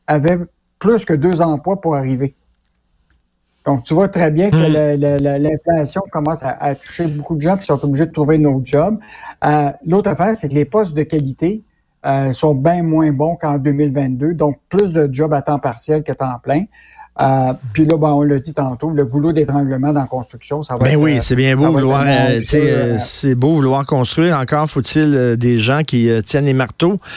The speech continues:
Speaker 2: Euh, et tu veux parler, ben, Super Bowl, ça va de pair
Speaker 1: <laughs>
Speaker 2: avec gaspillage alimentaire.
Speaker 1: Hey, Richard, j'ai, je savais pas ça, là, mais au Super Bowl de dimanche, là, aux États-Unis, là, il y a des, des équipes spécialisées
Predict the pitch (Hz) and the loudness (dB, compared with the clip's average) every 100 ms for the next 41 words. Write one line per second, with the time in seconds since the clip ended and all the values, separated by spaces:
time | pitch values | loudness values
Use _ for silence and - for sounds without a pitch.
0 | - - - 143 147 147 156 156 175 165 | -14 -10 0 0 2 0 2 0 0 0
1 | 190 175 139 127 113 170 175 160 147 160 | 0 2 0 0 0 -2 0 2 2 0
2 | 180 165 - 117 - - 143 127 147 143 | 0 -2 -4 -6 -4 -2 0 0 0 0
3 | - 151 165 131 135 135 127 143 - 151 | 0 0 0 0 0 0 0 0 -2 0
4 | 147 151 135 127 117 110 104 82 76 - | 0 2 0 0 0 0 -2 -6 -8 -16
5 | _ - - - - _ _ - 135 123 | _ -20 -20 -20 -20 _ _ -6 -2 -2
6 | 110 160 151 123 123 117 120 - 143 127 | -2 -2 0 -2 -4 -4 -2 0 0 0
7 | 131 107 - 160 135 120 123 - - 139 | 0 -2 0 2 2 2 0 -6 -2 0
8 | 117 220 190 165 120 139 165 143 127 113 | 0 -2 2 0 2 0 0 -2 -2 -2
9 | 117 123 120 147 214 - - 165 - - | -2 2 2 2 -4 -10 -6 -6 -6 -20
10 | - - - 135 127 143 196 170 147 143 | -20 -20 -4 0 2 2 2 0 2 2
11 | 185 180 196 196 _ - _ _ 139 143 | 2 0 -4 -6 _ -20 _ _ 0 2
12 | 135 - - 135 143 139 120 143 143 139 | 2 -4 -8 0 2 2 -2 -2 0 2
13 | 156 214 214 - - 233 226 208 190 156 | 0 0 -4 -18 -4 -4 0 0 0 0
14 | 139 131 143 147 | -2 0 -2 -4